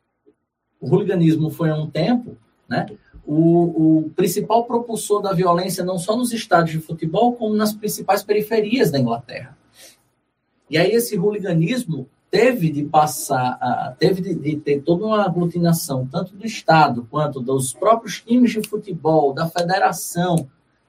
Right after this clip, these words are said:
para que pouco a pouco ele deixasse de ser um problema, de fato, né?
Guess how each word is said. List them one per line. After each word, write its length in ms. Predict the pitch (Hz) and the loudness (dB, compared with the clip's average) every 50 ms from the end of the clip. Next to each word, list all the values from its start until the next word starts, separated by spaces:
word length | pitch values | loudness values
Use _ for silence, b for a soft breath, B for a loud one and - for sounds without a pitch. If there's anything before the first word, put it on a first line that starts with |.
| _ _ | _ _
para 160 | 170 180 185 | 2 2 2
que 120 | 180 - 165 | 0 -4 -4
pouco 340 | - - 214 233 233 220 196 | 0 2 2 2 2 0 -2
a 60 | - | -2
pouco 500 | - - 170 185 214 247 247 - - 175 | -2 -2 0 2 2 2 0 0 -2 -2
ele 160 | 175 175 175 | 0 0 -2
deixasse 480 | 170 170 175 170 - 165 160 165 165 - | -2 -2 -2 -2 -2 -4 -4 -4 -6 -8
de 100 | - 185 | -10 -12
ser 160 | - - 185 | -8 -6 -6
um 60 | 185 | -6
problema, 720 | 190 - - 226 415 494 - - 262 208 214 190 147 127 - _ _ _ - _ | -6 -8 -8 -6 -6 -4 0 0 0 2 2 -2 -4 -6 -8 _ _ _ -16 _
de 80 | 123 123 | -10 -10
fato, 400 | - - - - - - - _ _ _ _ _ _ _ - | -10 -10 -14 -14 -14 -18 -20 _ _ _ _ _ _ _ -10
né? 220 | - - 165 - | -6 -6 -6 -6